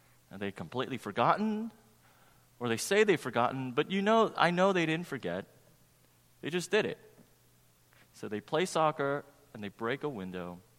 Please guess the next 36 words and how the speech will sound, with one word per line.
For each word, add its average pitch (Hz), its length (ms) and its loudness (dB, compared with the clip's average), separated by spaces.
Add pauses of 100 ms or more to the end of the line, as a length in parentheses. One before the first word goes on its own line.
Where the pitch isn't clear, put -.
(680)
And 104 180 -10
when 160 140 2
the 196 80 0
window 147 280 0
shatters, 95 720 -6 (560)
in 123 120 -4
tears 139 460 -6
they 117 120 -8
come 104 220 -8
to - 120 -16
me. 82 180 -14 (760)
They 117 100 -12
come 160 220 0
to 170 100 -8
me 151 140 -2
with 123 180 -6
their 95 120 -6
piggy 95 300 -10
bank. - 240 -18 (1400)
And 117 140 -4
they're 120 100 4
begging 180 420 4
me 104 100 -2
to 101 80 -4
have 104 180 -2
mercy 110 380 -8
on - 160 -12
them. - 120 -16 (1040)
And 147 100 2
they 160 80 8
say, 160 320 6
"Here, 170 260 8
take 269 480 2
this 220 220 4
piggy 143 300 -2
bank 110 340 -2